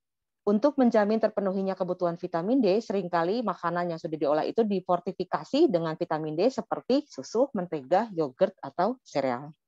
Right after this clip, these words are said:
Selanjutnya. Nah, ini yang saya bilang tadi metabolisme vitamin D. Jadi di sini hampir sama slide-nya seperti yang slide sebelumnya, tapi di sini ada gambar liver, ada kidney-nya. Jadi gini,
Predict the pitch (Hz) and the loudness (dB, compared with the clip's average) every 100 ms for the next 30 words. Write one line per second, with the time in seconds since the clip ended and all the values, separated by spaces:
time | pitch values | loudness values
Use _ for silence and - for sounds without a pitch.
0 | _ _ _ _ _ 160 151 143 262 - | _ _ _ _ _ -6 -4 -4 -4 -6
1 | _ _ _ _ _ _ _ _ _ _ | _ _ _ _ _ _ _ _ _ _
2 | _ _ _ _ _ - - 175 180 220 | _ _ _ _ _ -20 -6 0 0 2
3 | 247 196 208 185 185 214 262 208 208 180 | 0 2 2 2 2 0 0 0 -2 -2
4 | 160 160 151 - 165 165 160 156 151 147 | -2 -2 -4 -6 -6 -4 -6 -6 -6 -2
5 | 254 - _ - - _ 180 202 214 233 | -2 -2 _ -20 -20 _ -2 0 0 2
6 | 277 269 247 277 269 233 220 254 214 190 | 2 4 4 4 2 2 0 0 0 0
7 | 254 220 190 185 170 170 180 175 185 170 | -4 -2 -2 0 0 -2 -8 -2 0 0
8 | - 170 165 156 143 151 247 185 185 220 | -4 -6 -4 -6 -6 -10 -6 -6 -2 -2
9 | 196 196 185 214 165 160 147 156 160 151 | -2 0 0 0 0 0 0 -2 -2 -2
10 | 185 220 285 277 - 160 160 165 - 147 | -2 0 0 0 -2 -4 -6 -8 -8 -6
11 | 143 151 160 185 214 | -6 -6 -4 0 0